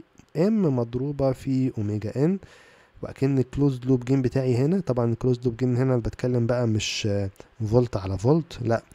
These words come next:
بتكلم فريكوانسي على فريكوانسي، هيساوي واحد على البيتا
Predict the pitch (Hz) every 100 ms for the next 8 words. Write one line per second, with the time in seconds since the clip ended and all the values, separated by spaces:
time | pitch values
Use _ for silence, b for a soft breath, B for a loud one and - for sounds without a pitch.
0 | B B B - - 117 107 101 110 -
1 | 101 - 90 90 135 135 101 95 160 196
2 | _ _ _ _ _ _ - - - 107
3 | - 117 113 113 117 - 107 117 131 127
4 | 110 107 110 107 101 90 202 - - -
5 | 98 92 123 113 110